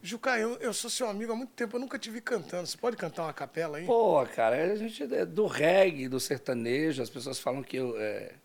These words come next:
Speaker 2: Eu, eu, eu ultrapassei o Amaral, né, em jogos beneficentes em
Speaker 1: Sim,
Speaker 2: dois mil e vinte e três,
Speaker 1: isso é verdade,
Speaker 2: né?
Speaker 1: nós vamos
Speaker 2: São
Speaker 1: falar.
Speaker 2: duzentos e quarenta e sete jogos, <laughs> né, disputados de duzentos e quarenta e cinco convidados, né?
Speaker 1: Convidado.
Speaker 2: Teve dois que eu fui sem ser convidado.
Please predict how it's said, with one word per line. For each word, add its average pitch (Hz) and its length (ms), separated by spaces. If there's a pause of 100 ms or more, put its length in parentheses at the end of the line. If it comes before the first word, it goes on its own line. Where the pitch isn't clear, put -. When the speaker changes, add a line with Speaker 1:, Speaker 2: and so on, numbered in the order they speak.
(140)
Speaker 2:
Eu, 107 200
eu, 117 120 (100)
eu 120 360
ultrapassei 135 560
o 147 60
Amaral, 135 420
né, 135 140
em 139 80
jogos 123 240
beneficentes 123 600
em 127 60
Speaker 1:
Sim, 117 60
Speaker 2:
dois 113 240
mil - 80
e - 20
vinte - 120
e - 40
três, - 60
Speaker 1:
isso - 0
é 135 40
verdade, 196 420
Speaker 2:
né? 135 60
Speaker 1:
nós 127 120
vamos - 160
Speaker 2:
São - 100
Speaker 1:
falar. 110 100
Speaker 2:
duzentos 120 300
e - 20
quarenta 120 300
e 123 40
sete 110 360
jogos, 127 420 (300)
<laughs> - 300
né, 104 280
disputados 110 680
de 131 120
duzentos 110 440
e - 40
quarenta 113 320
e 117 120
cinco 113 640 (200)
convidados, 120 440
né? 196 60
Speaker 1:
Convidado. 156 260
Speaker 2:
Teve 117 140
dois 110 180
que - 80
eu 110 40
fui - 120
sem 113 100
ser 110 100
convidado. 113 380